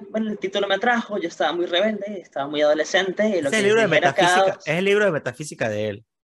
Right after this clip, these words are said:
Speaker 1: Es una introducción al pensamiento hegeliano
Speaker 2: Ok.
Speaker 1: representado desde planteamientos políticos.
Speaker 2: Ok.
Speaker 1: Si tú lo lees, tú vas a decir, "Amigo,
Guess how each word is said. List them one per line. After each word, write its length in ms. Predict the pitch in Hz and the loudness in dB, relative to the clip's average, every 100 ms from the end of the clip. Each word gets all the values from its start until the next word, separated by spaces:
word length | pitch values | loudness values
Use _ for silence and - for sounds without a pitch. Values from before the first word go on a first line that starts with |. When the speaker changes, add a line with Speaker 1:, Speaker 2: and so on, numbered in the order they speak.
| _ | _
Speaker 1:
Es 140 | 143 165 | -2 2
una 320 | 196 214 220 | 2 2 0
introducción 720 | - 156 143 143 143 135 190 | -2 -6 -2 -2 -2 -2 0
al 100 | 208 | 0
pensamiento 560 | 202 165 139 147 151 190 | 0 -10 -8 -10 -6 -8
hegeliano 920 | - 139 135 135 160 165 165 180 220 | -4 -6 -4 0 2 2 0 -2 -2
Speaker 2:
Ok. 80 | - | -2
Speaker 1:
representado 800 | 156 147 139 143 139 156 165 190 | -4 -6 -8 -10 -2 2 4 4
desde 160 | 180 147 | 0 -4
planteamientos 600 | 139 135 139 151 151 - | -6 -6 -6 -6 -8 -10
políticos. 800 | 143 135 135 117 - _ - - - | -6 -6 -8 -12 -18 _ -20 -20 -16
Speaker 2:
Ok. 200 | 123 - 110 101 | -16 -16 -18 -16
Speaker 1:
Si 140 | - 170 | -10 -2
tú 120 | 240 | 2
lo 120 | 285 | 4
lees, 520 | 240 160 156 208 - | 4 6 4 2 -2
tú 120 | - 170 | 2 4
vas 140 | 175 | 4
a 60 | 175 | 0
decir, 420 | 147 175 190 - _ _ _ _ | 2 -2 -4 -8 _ _ _ _
"Amigo, 440 | 135 165 175 208 | -10 -8 -6 -8